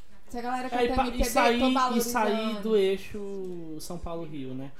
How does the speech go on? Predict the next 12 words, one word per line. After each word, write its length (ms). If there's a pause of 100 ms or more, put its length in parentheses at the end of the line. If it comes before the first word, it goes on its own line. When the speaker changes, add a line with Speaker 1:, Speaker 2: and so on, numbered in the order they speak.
(260)
Speaker 2:
É 60
uma 120
coisa 200
que 60
a 40
gente 160
conversou 680
antes 260
de 80
Speaker 1:
Isso. 100
Speaker 2:
começar. 540 (400)
É, 460